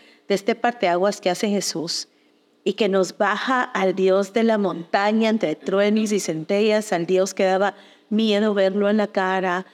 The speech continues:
a, a, al Dios que de alguna manera, aunque estaba siempre cercano, porque Dios ha sido siempre cercano,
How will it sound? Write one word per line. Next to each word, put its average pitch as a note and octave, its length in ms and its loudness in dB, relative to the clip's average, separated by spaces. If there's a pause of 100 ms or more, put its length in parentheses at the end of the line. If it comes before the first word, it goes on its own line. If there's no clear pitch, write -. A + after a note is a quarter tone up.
(260)
a, G3+ 360 -2
a, G3+ 360 -4
al G#3+ 240 0
Dios A#3 560 -2
que G#3+ 180 0
de F#3+ 100 2
alguna F#3+ 320 2
manera, A3+ 340 2
aunque G#3 200 -2
estaba A3 380 0
siempre A3 360 0
cercano, G#3 380 -2
porque G#3 300 -2
Dios G#3+ 220 0
ha A3+ 60 0
sido G#3 260 0
siempre G#3+ 360 -2
cercano, G#3 580 -2